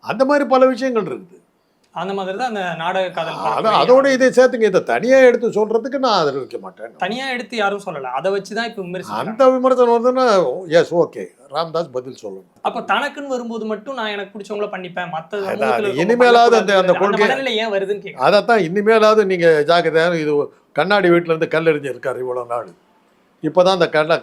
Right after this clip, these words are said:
Speaker 1: க-, கண்ணாடி கரெக்டா, கண்ணாடி மேல கரெக்டா கல்லு பட்டுருக்குது, கட்டடம் இடியுது.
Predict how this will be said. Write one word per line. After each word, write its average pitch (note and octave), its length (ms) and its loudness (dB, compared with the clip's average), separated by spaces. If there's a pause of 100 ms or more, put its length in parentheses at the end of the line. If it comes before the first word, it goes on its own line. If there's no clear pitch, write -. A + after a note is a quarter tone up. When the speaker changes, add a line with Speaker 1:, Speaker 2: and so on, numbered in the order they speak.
Speaker 1:
க-, D3 220 2
கண்ணாடி D#3+ 420 0
கரெக்டா, D3+ 320 0 (140)
கண்ணாடி E3 240 0
மேல C#3+ 260 -4
கரெக்டா D#3 300 -2 (100)
கல்லு D#3+ 160 -4
பட்டுருக்குது, D3 460 -6
கட்டடம் C#3 360 -4
இடியுது. B2 320 -12